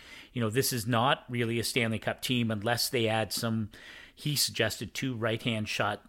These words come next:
uh, defensemen, which will be difficult for Kelly McCrimmon to do between now and February twenty-fourth. But, um, that there are some, there are some,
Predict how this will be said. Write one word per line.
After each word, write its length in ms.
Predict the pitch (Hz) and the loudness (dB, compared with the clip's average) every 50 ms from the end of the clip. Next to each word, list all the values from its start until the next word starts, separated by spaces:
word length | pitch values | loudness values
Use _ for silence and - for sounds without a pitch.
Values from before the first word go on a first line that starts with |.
| _ _ _ _ - - | _ _ _ _ -6 -4
uh, 340 | 113 110 107 107 107 107 | -2 0 0 -2 -2 -4
defensemen, 640 | 98 - 117 - - 113 113 107 - - 131 185 196 | -4 -4 -6 -2 0 0 0 0 -2 -2 -4 -4 -4
which 180 | 156 - - | -4 -6 -6
will 140 | - 110 104 | -6 -6 -6
be 240 | 92 107 104 101 90 _ - | -4 -4 -4 -6 -6 _ 0
difficult 440 | 135 113 - - - 110 110 85 | 0 0 0 -2 -4 -4 -4 -4
for 120 | - - 101 | -6 -14 -10
Kelly 260 | - - 117 110 107 | -4 -2 -2 0 0
McCrimmon 500 | 101 98 - - 123 110 104 113 107 98 | -2 -4 -4 -4 -2 0 0 0 -2 -2
to 100 | - 113 | -4 -6
do 280 | 98 90 113 113 113 113 | -4 -2 0 0 0 0
between 360 | 110 110 - - 120 110 104 | -2 -4 -4 -2 -2 -2 0
now 200 | 104 104 107 107 | 0 -2 -2 -2
and 80 | 107 104 | -4 -2
February 400 | - 120 110 101 107 104 104 101 | -2 -4 -2 -2 -2 -2 -2 -4
twenty-fourth. 600 | - - 117 104 98 92 - 107 101 123 170 - | -4 -4 -4 -4 -4 -6 -6 -4 -4 -4 -4 -2
But, 160 | - - 110 - - - - - - - - - - | 0 -2 -2 -2 -4 -14 -14 -12 -12 -12 -10 -2 0
um, 420 | 117 117 117 117 120 117 - - - - | 2 4 4 2 0 -2 -6 -8 -10 -2
that 140 | - 190 - | -2 0 4
there 180 | 208 202 185 | 4 6 6
are 140 | 190 208 220 | 8 6 6
some, 460 | - - - 196 165 147 135 127 113 - - - _ _ - _ - - 160 147 - | 6 4 4 4 4 2 2 0 -2 -6 -10 -20 _ _ -20 _ -10 -8 -8 -6 0
there 180 | 156 151 160 | 2 6 6
are 120 | 175 175 170 | 6 6 6
some, 400 | - - 180 160 156 156 - | 4 0 0 0 0 -2 -6